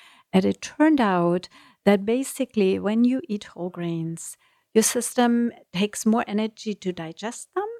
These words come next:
And obviously some of them, you know, help you, um, be more regular, right? Like, and so you're not digesting all of them, which means over the course of the year, you'll lose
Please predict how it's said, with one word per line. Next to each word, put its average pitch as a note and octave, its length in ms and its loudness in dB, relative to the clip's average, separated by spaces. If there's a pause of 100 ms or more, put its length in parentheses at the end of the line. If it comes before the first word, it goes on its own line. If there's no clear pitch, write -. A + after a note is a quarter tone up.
(140)
And G#3+ 260 6
obviously G#3+ 380 0
some F3+ 300 -4
of F3+ 160 -6
them, F3 340 -2
you F3+ 140 -2
know, F3 80 0
help - 360 -10
you, D#3+ 320 -2 (140)
um, E3 440 -8 (140)
be F#3 120 2
more E3 160 0
regular, B3+ 520 2
right? F3 240 -4
Like, F3+ 160 -12
and F3+ 140 -4
so - 120 -8
you're F3+ 180 0
not F3 220 -2
digesting - 460 -10 (120)
all D#3+ 200 -12
of D#3+ 140 -16
them, - 220 -20 (480)
which A3+ 320 0
means A#3+ 520 2
over G3 200 -4
the F#3+ 100 -6
course C4+ 540 0
of - 180 -12
the G3+ 120 0
year, F3 500 -8 (320)
you'll G3 280 4
lose F#3 360 0